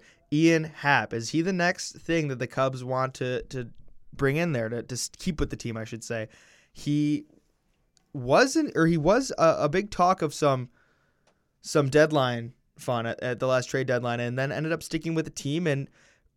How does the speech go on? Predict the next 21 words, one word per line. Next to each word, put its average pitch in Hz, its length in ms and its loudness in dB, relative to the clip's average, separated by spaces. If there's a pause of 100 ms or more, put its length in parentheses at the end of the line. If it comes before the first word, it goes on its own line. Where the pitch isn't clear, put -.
(100)
seems 226 480 -2
like 151 360 6 (200)
all 160 160 2
signs 190 300 2
are 165 80 2
pointing 196 260 0
to 156 140 0
he 156 140 -2
wants 151 340 0
to 196 60 -6
stay 151 240 0
with 226 180 0
the 120 80 -6
team, 110 300 -10
because 131 260 -2
I 139 80 4
don't 175 240 -2
think 170 240 -4
at - 100 -6
this - 160 -6
point 120 360 -6